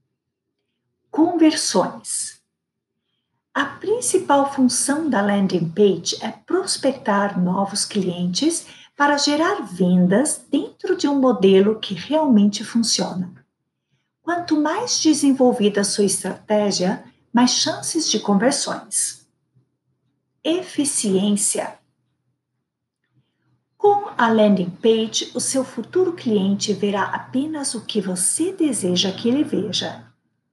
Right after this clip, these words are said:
Assim, após adquirir seu produto, ele poderá ser levado ao site da sua empresa.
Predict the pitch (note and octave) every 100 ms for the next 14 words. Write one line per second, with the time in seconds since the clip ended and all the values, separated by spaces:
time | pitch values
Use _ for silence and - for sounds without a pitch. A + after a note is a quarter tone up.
0 | _ D4 - - F#3 F3 G#3+ - - _
1 | _ - - C#4 - G#4 A4+ G4+ - C#4
2 | - A#3+ G#3+ A3 - A3 A3 C4 C4 -
3 | E3+ F3 F3 A3+ D4+ - _ _ C#4+ C#4+
4 | D#4 - F#4+ F#4 E4+ F#4+ - D#4 C4 G#3+
5 | F3 E3+ F3 G#3 F#3+ F3+ - A3 A#3 D#4
6 | - D#4 D4 - D#4 D#4+ D4+ F#3+ F3 E3+
7 | E3 F3+